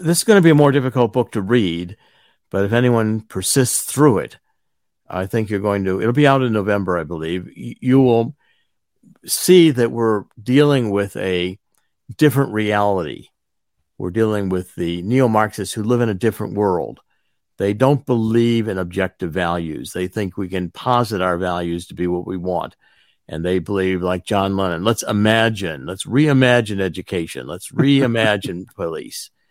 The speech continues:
We don't need any police. We need to reimagine it." Yeah, well, they reimagine chaos is what they reimagine. And it's almost like schizophrenia, which I point out in the book.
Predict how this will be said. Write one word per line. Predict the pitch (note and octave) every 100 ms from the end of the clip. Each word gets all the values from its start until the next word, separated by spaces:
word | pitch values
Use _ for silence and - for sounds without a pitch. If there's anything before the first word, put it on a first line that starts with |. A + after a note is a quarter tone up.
| _ _ _ -
We | C3+
don't | C#3 C3+
need | A#2+ A#2+ G#2+
any | F#2
police. | F2 - D#2 D2+ -
We | G2
need | G#2+ G2
to | F#2+
reimagine | A#2+ C#3 B2 A#2 A2 F#2+ F2
it." | A#1+ - _ _ _ _ _ _
Yeah, | -
well, | F#2+ B2
they | B2 C#3
reimagine | D#3 F3 D3+ C#3+ A#2+ A#2
chaos | - C#3 A#2+ D2 -
is | E2+
what | F#2 F2+
they | F2
reimagine. | F2 F2 F#2 G#2+ G2+ D2 E2 - _ _ _
And | -
it's | E2+
almost | A2 A2 G#2+ -
like | F#2 F#2
schizophrenia, | - G2 - F#2 C3 A#2 E2+
which | D2+ E2
I | E2+
point | E2 F#2+ E2+
out | D#2
in | D#2+
the | E2
book. | G2 F#2+ C#2